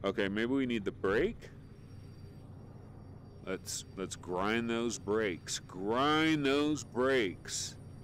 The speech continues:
They're grinding, they're grinding, but you know what? They're doing a damn good job of it, don't you think?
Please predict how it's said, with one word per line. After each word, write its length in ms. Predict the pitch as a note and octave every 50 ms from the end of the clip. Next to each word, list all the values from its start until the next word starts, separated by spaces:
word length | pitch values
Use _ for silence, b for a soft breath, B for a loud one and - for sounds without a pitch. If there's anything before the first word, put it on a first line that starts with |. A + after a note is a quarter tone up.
| - - - - - - - - - - - - - -
They're 160 | - G#2 G#2
grinding, 680 | F#2+ F2 F#2 G2+ G#2+ A2+ A#2+ B2+ C3+ C#3 C#3+ D3+ D#3 C#3+
they're 200 | B2+ A2 G#2 G2+
grinding, 600 | F#2+ G2 G#2 A2+ A#2+ B2 C3 C#3 C#3+ D3 D3 C3+
but 160 | A#2 A2 F#2+ F2
you 120 | G2+ G2+
know 160 | G#2 G#2+ A2+
what? 200 | A#2+ B2+ C3+ C3+
They're 140 | A2+ G#2+ G#2
doing 320 | G2 G2 A#2 B2 A#2+ G#2+
a 100 | F#2+ F2
damn 460 | E2+ F2 - - A2 A#2 B2 B2 B2+ A#2+
good 260 | G#2 A2+ A#2 A#2+ A2+
job 360 | - G#2+ A#2 A2+ A2+ A2+ G2+
of 120 | F#2 F2
it, 160 | F2+ F2 E2 -
don't 280 | G2+ G2 F#2+ F#2+ -
you 60 | G2+
think? 420 | F2+ - G#2 G#2+ A2+ A#2+ A#2+ -